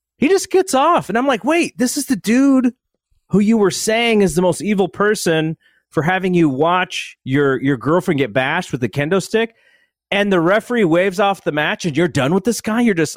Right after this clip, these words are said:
"Okay, I'm done. Match is over." I wanted to see him just continue. I wanted to see security have to pull this man off of Jericho. And that's what was missing in that match.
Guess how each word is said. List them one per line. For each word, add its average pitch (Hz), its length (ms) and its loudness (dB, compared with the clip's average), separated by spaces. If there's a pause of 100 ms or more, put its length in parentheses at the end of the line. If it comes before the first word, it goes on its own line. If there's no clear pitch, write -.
(120)
"Okay, 202 380 -2
I'm 170 100 -2
done. 170 300 -2
Match 165 260 -4
is 143 80 -4
over." 185 260 0 (500)
I - 80 -6
wanted 285 280 2
to 208 80 2
see 185 300 0
him 156 260 2
just 139 240 -2
continue. 190 680 0
I 131 160 -2
wanted 285 300 0
to 165 100 0
see 160 460 0 (300)
security 175 760 0
have 117 240 -4
to 117 80 -4
pull 123 300 -2
this 107 180 -2
man 107 320 0
off 98 220 -4
of 90 80 -10
Jericho. 92 560 -2 (100)
And 139 180 0
that's 160 380 -2
what 147 140 -2
was 107 200 -6
missing 110 420 -2
in 90 100 -4
that 92 220 -4
match. 92 360 -6